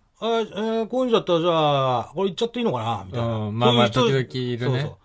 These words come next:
Speaker 1: そう。「上行く？上使う？」とかじゃなくて、
Speaker 2: はいはい。
Speaker 1: もうその人はすごい感じのいい人でさ、
Speaker 2: うん、うん。
Speaker 1: で、「じゃあ高円寺まで」って言ったら、
Speaker 2: はい。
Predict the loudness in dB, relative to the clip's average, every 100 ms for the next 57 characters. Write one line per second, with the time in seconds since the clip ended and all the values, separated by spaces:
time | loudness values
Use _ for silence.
0 | _ -6 -4 0 2 2 0 -6 -4 2
1 | 4 4 -2 -6 -6 -8 -8 -4 -2 -2
2 | -6 -8 -12 -14 -10 -8 -4 -6 -4 -4
3 | -4 -6 -4 -2 -2 -2 -6 -6 -8 -8
4 | -10 -14 -20 -20 -18 -4 0 0 -2 -6
5 | -8 -8 -10 -14 -16 -20 -16 -12 -10 -12